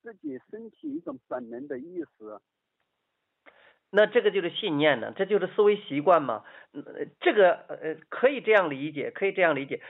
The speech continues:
Speaker 2: 那你什么东西，
Speaker 1: 因为就是
Speaker 2: 你说的多了，说的多了，
Speaker 1: 我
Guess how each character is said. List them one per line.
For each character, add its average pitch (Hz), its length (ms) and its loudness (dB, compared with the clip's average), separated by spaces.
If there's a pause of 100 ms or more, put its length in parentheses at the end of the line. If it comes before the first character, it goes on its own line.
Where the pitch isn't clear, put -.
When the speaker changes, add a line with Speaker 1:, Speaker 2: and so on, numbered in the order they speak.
(120)
Speaker 2:
那 269 160 4
你 151 160 -4
什 - 140 -8
么 220 100 -2
东 262 140 -8
西， 247 100 -10
Speaker 1:
因 156 120 -6
为 - 40 -8
就 - 0 -
是 - 0 -
Speaker 2:
你 - 60 -14
说 294 160 4
的 233 140 -2
多 180 180 4
了， 160 320 4 (560)
说 285 340 4
的 240 120 4
多 180 280 4
了， 170 80 6
Speaker 1:
我 160 60 4